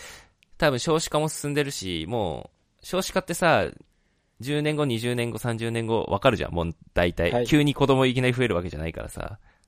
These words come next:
Speaker 1: 予測がつくじゃん。
Speaker 2: そうだね。
Speaker 1: うん。だからさ、まあ、減ってくわけよ、どんどん日本はこれから。
Speaker 2: わかりきってるよね、それは。
Speaker 1: そうなんだよね。そうね。で、なんか、なんだろ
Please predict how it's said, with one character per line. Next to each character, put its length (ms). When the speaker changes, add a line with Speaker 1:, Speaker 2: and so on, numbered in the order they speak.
Speaker 1:
予 120
測 240
が 100
つ 80
く 120
じ 80
ゃ 60
ん。 100
Speaker 2:
そ 120
う 20
だ 80
ね。 160
Speaker 1:
う 60
ん。 300
だ 100
か 100
ら 100
さ、 360
ま 440
あ、 300
減 100
っ 20
て 120
く 480
わ 120
け 100
よ、 60
ど 140
ん 80
ど 100
ん 80
日 80
本 140
は 160
こ 100
れ 60
か 80
ら。 40
Speaker 2:
わ 60
か 80
り 140
き 120
っ 40
て 160
る 60
よ 80
ね、 180
そ 120
れ 60
は。 180
Speaker 1:
そ 280
う 20
な 120
ん 60
だ 80
よ 80
ね。 300
そ 300
う 20
ね。 300
で、 140
な 140
ん 20
か、 380
な 120
ん 40
だ 120
ろ 180